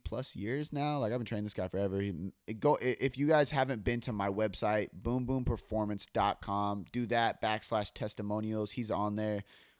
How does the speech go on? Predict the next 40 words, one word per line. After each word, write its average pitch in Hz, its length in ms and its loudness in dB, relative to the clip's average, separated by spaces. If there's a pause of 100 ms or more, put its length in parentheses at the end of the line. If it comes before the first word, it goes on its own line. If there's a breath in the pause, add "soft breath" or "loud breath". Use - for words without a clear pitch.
(140 loud breath)
Crazy 156 680 2
transformation. 98 760 -4
That 104 120 -2
guy 101 160 2
has, 92 280 0
has 92 160 -4
lost 92 200 -4
a 80 40 -8
ton 107 200 -6
of 104 60 -2
weight. 98 280 0 (680 loud breath)
Probably 160 180 8
the 135 100 4
funniest 131 320 2
guy 117 140 8
I've 110 100 4
ever 110 80 2
met. 104 320 2 (220)
Hilarious. 120 520 4 (120)
I 101 60 2
love 117 280 4
hanging 117 200 -2
out 110 100 4
with 110 120 -2
him. 110 100 -2
I'm 120 120 2
actually 120 260 0
going 117 160 4
to 101 60 0
Mister 107 280 2
Olympia 101 480 2
with 95 160 0
them 104 200 -4
to 98 60 -2
go 95 140 0
check 95 240 -2
it 101 80 -2
out 98 140 2
in 90 80 -4
Vegas. 101 500 2